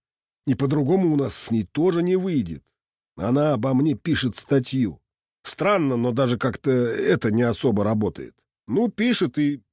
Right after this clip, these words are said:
пиздец. Раньше это было важно. Я был готов убить любого за расспросы, а ей сегодня рассказал сам. Не всё, конечно, то, что можно было. То, что и так все знали. Орлов от меня хотел услышать не это, как и Катя.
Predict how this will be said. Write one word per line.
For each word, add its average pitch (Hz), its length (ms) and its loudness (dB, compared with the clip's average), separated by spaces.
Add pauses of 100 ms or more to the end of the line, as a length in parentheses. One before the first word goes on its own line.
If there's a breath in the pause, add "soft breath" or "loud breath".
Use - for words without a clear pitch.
(140)
пиздец. 135 720 0 (440)
Раньше 135 380 2
это 190 160 0
было 196 240 0
важно. 139 460 -2 (380)
Я 123 140 0
был 160 160 2
готов 170 340 0
убить 180 280 -2
любого 175 560 2
за 117 100 0
расспросы, 135 680 0
а 92 180 0
ей 160 260 2
сегодня 139 460 0
рассказал 123 480 0
сам. 139 480 -4 (400)
Не 139 120 2
всё, 220 240 0
конечно, 117 640 -2
то, 117 120 0
что - 180 -4
можно 120 380 0
было. 71 280 -10 (500)
То, 131 120 2
что 127 200 -2
и 120 120 2
так 165 260 0
все 127 300 0
знали. 95 420 -2 (300)
Орлов 143 400 0
от 139 160 -4
меня 143 200 2
хотел 139 340 -2
услышать 139 480 -2
не 156 340 2
это, - 520 -6 (280)
как 104 240 -2
и 131 60 2
Катя. - 480 -2